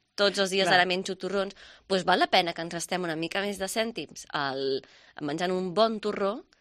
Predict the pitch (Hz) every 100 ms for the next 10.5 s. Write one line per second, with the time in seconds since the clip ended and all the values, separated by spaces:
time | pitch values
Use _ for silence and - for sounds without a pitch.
0 | _ 190 180 180 185 170 - 170 180 196
1 | - 190 180 202 185 - 170 - 170 170
2 | 170 170 170 - 185 170 196 175 _ -
3 | - _ 175 160 160 147 123 _ - -
4 | - _ - 196 185 180 196 214 - -
5 | - - _ _ _ - 175 180 180 160
6 | 160 - 170 160 160 - - 80 - -
7 | - _ _ 160 160 170 196 - 160 160
8 | 156 196 208 185 175 254 226 - - 156
9 | 190 147 202 156 185 180 208 208 117 147
10 | 196 147 143 139 147